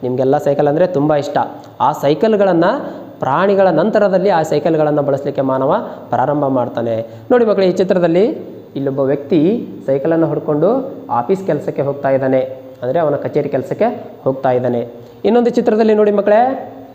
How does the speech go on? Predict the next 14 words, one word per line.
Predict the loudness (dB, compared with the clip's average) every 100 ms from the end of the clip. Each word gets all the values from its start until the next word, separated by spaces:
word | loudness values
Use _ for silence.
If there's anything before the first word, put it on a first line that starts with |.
| -20 -16 -4
ಆ | -2
ಯುವಕ | 0 0 2 2
ಯುವತಿಯರು | 2 2 2 2 4 2 2 0 -6 -12 -4
ಬೆಳಗಿನ | 0 2 2 2
ಜಾಗಿಂಗಿಗಾಗಿ | 2 2 2 2 2 2 2 0 -2 -6 -8
ಆ |
ಸೈಕಲ್ಗಳನ್ನ | -4 -4 -2 -2 -2 -2 -4 -6 -14 -10
ಬಳಕೆ | -6 -2 -2
ಮಾಡ್ತಾ | -2 -2 -4
ಇದ್ದಾರೆ. | -4 -4 -4 -6 -10 -2
ಈ | 2 4
ರೀತಿಯಾಗಿ | 2 2 0 0 0 2
ನಂತರದ | 2 0 2 2 2
ದಿನಗಳಲ್ಲಿ | 0 0 0 0 0 2 2 0